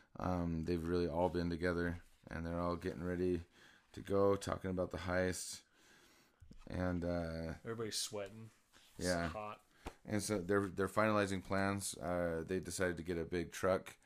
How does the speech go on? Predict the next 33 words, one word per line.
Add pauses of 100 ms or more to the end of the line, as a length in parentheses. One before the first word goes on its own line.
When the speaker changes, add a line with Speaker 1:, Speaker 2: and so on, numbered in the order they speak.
(400)
Speaker 1:
instead
of,
um,
a
bunch
of
cars
to
haul
all
the
money
and
stuff. (640)
Um, (120)
and, (420)
uh, (360)
they
have
a
hard
time
getting
it
down
there
'cause
it's,
like,
a
really
steep, (200)
um,